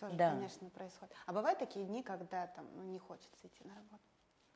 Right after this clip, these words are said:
Speaker 2: Нет, вот на работу всё равно всегда, <laughs>
Speaker 1: <laughs>
Speaker 2: всегда
Speaker 1: Вот.
Speaker 2: хочется идти. Да. Э, ну, бывает просто какое-то, наверно, может быть, не то настроение, или, может быть, какой-то,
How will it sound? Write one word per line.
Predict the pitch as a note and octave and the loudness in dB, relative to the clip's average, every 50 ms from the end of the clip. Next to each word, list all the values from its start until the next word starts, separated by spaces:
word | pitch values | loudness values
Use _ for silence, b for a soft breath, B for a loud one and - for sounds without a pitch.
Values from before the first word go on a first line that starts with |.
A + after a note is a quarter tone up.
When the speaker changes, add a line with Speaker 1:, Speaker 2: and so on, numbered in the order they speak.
| - - b b b b b b b b b b b b b b - - - - - - - - - - | -20 -20 b b b b b b b b b b b b b b -16 -14 -10 -10 -10 -10 -10 -8 0 4
Speaker 2:
Нет, | G3 G3+ G#3+ G3+ F3+ - | 6 8 8 8 6 6
вот | F3+ F#3+ - | 4 4 6
на | G3 G3 | 6 8
работу | G3 G3 G3 G#3 B3 B3 B3 G#3 | 8 8 10 10 8 8 6 4
всё | - - A#3 | 4 6 8
равно | A3+ A3+ A#3 A#3 G#3+ D#3+ | 10 10 10 8 6 6
всегда, | - - - E3+ F3 F3+ G3 | 4 0 0 6 8 8 8
<laughs> | - - - - | 8 6 6 8
Speaker 1:
<laughs> | D#4 D4+ D#4 C4+ | 8 8 8 10
Speaker 2:
всегда | - E4 G#4+ F4 - - A#4+ A4+ G#4 G4 F4 D#4+ | 12 12 12 12 12 12 12 12 12 12 12 12
Speaker 1:
Вот. | |
Speaker 2:
хочется | D#4 C#4+ C4 C4+ D#4 G#3 - C#4+ G#3 G3 F#3+ F#3 | 12 12 12 12 12 10 8 6 8 8 8 8
идти. | E3 - - B3 C#4 E4+ E4 D#4+ C#4+ C4 B A3+ D4 C#4 B B D4 B B B B B | 6 6 6 6 6 6 6 4 2 2 B -4 -6 -6 B B -10 B B B B B
Да. | B D3+ E3+ E3+ E3 D#3+ F3+ E3+ D#3 C#3+ C#3 C3 B2+ C3 - - - | B 0 0 2 6 10 10 10 10 10 6 4 2 0 -4 -8 -6
Э, | F3 E3 D#3 D3 D3 D3 D3 D3 D3 D3 C#3+ D3 D#3+ G2 F2+ F2 D2 B1 - - - | -2 0 2 4 6 6 6 6 6 6 6 4 2 0 -8 -10 -10 -12 -14 -8 0
ну, | - A#3+ C#4+ D#4+ C#4+ A3+ G#3+ G3+ - - | 4 6 6 6 6 4 2 -2 -4 -4
бывает | - F#3+ F3+ G3+ A#3+ B3+ F4 F#4+ E4+ - - | -2 2 8 8 10 10 12 10 10 10 8
просто | - A#3 A#3+ A3+ - - - - F3 E3 D#3 D3+ D3 D3 D3 C#3+ C3+ C3+ C3 C3+ - | 8 10 10 8 8 6 4 6 8 10 10 10 10 10 8 8 6 4 2 0 -2
какое-то, | - D#3 - - A3+ A3 G#3+ A3 F3+ E3 D#3 D3+ D3 C#3+ D3 D#3+ | -4 -2 4 6 6 6 6 6 4 4 4 4 4 2 2 0
наверно, | D#3+ D#3+ D3+ E3 F3 E3+ D#3 D#3+ D#3 D3 | -2 0 2 4 4 4 4 2 -2 0
может | C#3+ D3+ D#3 D3 D3+ D3+ | 0 0 0 0 -2 -2
быть, | D3+ D#3 D3+ C#3+ C#3+ - - B B B B B B B B - | 0 2 0 0 0 -4 -16 B B B B B B B B 4
не | F#3+ F#3+ | 6 6
то | F#3 F#3+ B3+ A#3+ | 8 10 10 10
настроение, | A3 A3 - - G3 G3 F3+ D#3 C#3+ C3+ C#3 C#3 C#3 C3+ C3+ C3 C3 C3 B2+ | 10 6 6 8 10 10 10 10 8 6 4 4 2 2 2 2 2 2 2
или, | C#3 E3+ F3+ F#3 F#3 | 2 2 4 4 4
может | F#3 F#3 F#3 F#3+ F#3 F3+ G3 F3+ | 6 6 6 6 6 4 2 2
быть, | F3 E3+ F3+ F3+ - | 4 4 4 4 4
какой-то, | - F3+ E3 - - G3+ F#3+ F#3+ - F3+ E3 D#3+ D#3+ D#3 | 0 0 0 4 4 4 4 6 6 8 8 8 8 6